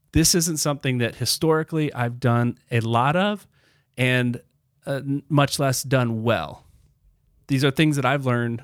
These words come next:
by watching and engaging. What are the things that grab my attention as a viewer and as a listener to get to someone else's content? So there are other ways to do it, but if you lean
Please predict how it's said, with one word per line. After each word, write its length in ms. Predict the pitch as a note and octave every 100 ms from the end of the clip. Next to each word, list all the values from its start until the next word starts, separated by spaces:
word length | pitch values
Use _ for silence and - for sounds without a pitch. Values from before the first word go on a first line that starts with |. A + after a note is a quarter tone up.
| _
by 140 | A2+ A#2
watching 680 | A#2 A2 A#2 - F3+ G3 - - - _ -
and 140 | B2
engaging. 760 | A#2+ G#2+ A2+ A#2+ G#2 F2 - -
What 160 | B2+ D#3
are 60 |
the 120 | F3 F3+
things 260 | D#3 C#3
that 80 | C3
grab 260 | - A2 G#2+
my 200 | G#2+ B2+
attention 680 | B2+ B2+ G#2+ - G2+ G2+ -
as 180 | A#2+ A#2
a 100 | G#2
viewer 420 | G2+ A#2+ C#3+ C#3+ -
and 140 | A#2+
as 180 | A2+ G#2+
a 60 | G#2+
listener 500 | A2+ - A2 G2 G#2 _ _ _ _ -
to 100 | A#2
get 260 | B2 A#2
to 120 | -
someone 320 | - A2 A2 G2
else's 320 | F2+ A2+ -
content? 600 | A2 G2+ G2+ F#2 C#2+ _ _ _ _ _ _ _ - - -
So 160 | - C3
there 240 | D3 D3
are 220 | C#3 D3
other 220 | D3 E3+
ways 320 | D#3 B2 B2+ -
to 120 | B2
do 220 | A#2+ A2
it, 200 | G2 - _ - _ _ _ -
but 100 | C3
if 140 | A#2 D3
you 120 | D#3
lean 520 | F3 D#3 D3+ C#3+ C3